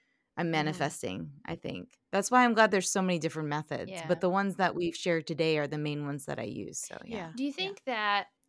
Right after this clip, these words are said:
Speaker 3: so, and I don't know if this is true or not, but this is, I think, how my brain works.
Speaker 2: Mm-hmm.
Speaker 3: If it's something, like, I really, really wanna manifest, I feel like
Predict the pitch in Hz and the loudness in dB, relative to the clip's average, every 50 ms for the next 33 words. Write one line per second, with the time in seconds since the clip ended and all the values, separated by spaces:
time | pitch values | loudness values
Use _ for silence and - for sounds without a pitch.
0 | - - - 220 196 196 - - - _ _ _ _ - 208 214 208 208 214 214 | -12 -6 -2 0 0 0 -2 -4 -8 _ _ _ _ -6 -2 2 2 4 4 2
1 | 214 208 202 185 190 196 180 185 180 - - - 196 190 185 185 185 175 170 165 | 2 0 0 -2 -2 -6 -8 -8 -8 -8 -6 -4 -4 -4 -2 -2 0 0 0 0
2 | - - - 175 165 - 196 196 - - 208 190 185 - - - - - 208 202 | -2 -4 -8 -6 -6 -4 -4 -4 -4 -4 -4 -4 -6 -8 -12 -10 -8 -8 -6 -4
3 | - 254 247 240 226 196 180 175 165 165 165 175 190 185 208 208 214 220 226 226 | -2 -4 -2 -2 -2 -2 -2 0 0 0 0 0 -2 -2 -4 -4 -4 -4 -4 -6
4 | 226 226 226 240 240 247 - - - - - - - 226 208 214 185 180 190 214 | -6 -6 -6 -6 -6 -10 -12 -14 -14 -14 -14 -16 -14 -12 -12 -10 -10 -6 -6 -6
5 | 185 220 220 220 - - - 247 247 247 240 247 233 233 226 214 170 135 - - | -4 -4 -6 -4 -2 -2 0 0 0 -2 -4 -4 -6 -6 -8 -8 -10 -12 -10 -6
6 | 170 180 170 160 156 170 175 185 190 190 190 196 196 190 185 180 170 170 156 160 | -4 -4 -4 -4 -6 -8 -8 -6 -4 -4 -2 0 2 2 2 0 -2 -4 -6 -6
7 | 175 190 185 180 180 175 170 170 165 160 156 156 156 156 156 156 - - 170 170 | -6 -6 -4 -4 -4 -4 -6 -4 -4 -6 -6 -6 -8 -8 -8 -10 -8 -8 -8 -8
8 | 175 - - - - _ _ _ - - 190 202 208 - - 233 214 202 190 175 | -8 -8 -12 -18 -20 _ _ _ 0 4 4 4 4 2 -2 -2 0 0 0 -2
9 | - | -4